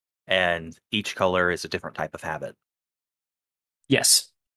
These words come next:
Speaker 2: Yeah, so I've got, let me just pull it up real quick. I've got blue, yellow, and red.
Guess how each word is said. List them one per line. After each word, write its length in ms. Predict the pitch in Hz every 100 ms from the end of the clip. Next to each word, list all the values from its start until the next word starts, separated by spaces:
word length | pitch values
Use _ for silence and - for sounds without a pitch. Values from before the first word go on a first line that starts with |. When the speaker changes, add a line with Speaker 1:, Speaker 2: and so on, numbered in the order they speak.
| - - _ _ _ _ _ _ - _ _
Speaker 2:
Yeah, 180 | 113 101
so 180 | 98 113
I've 140 | 113
got, 380 | 127 117 113 - -
let 80 | 160
me 80 | 123
just 100 | -
pull 140 | 104
it 80 | 101
up 140 | 95
real 80 | 101
quick. 260 | - 104 - _ _ _ _ _ _ _ _ _ _
I've 120 | 143
got 280 | 131 131 107
blue, 360 | 147 156 175 175
yellow, 440 | 139 131 131 127
and 140 | 120 107
red. 320 | 107 120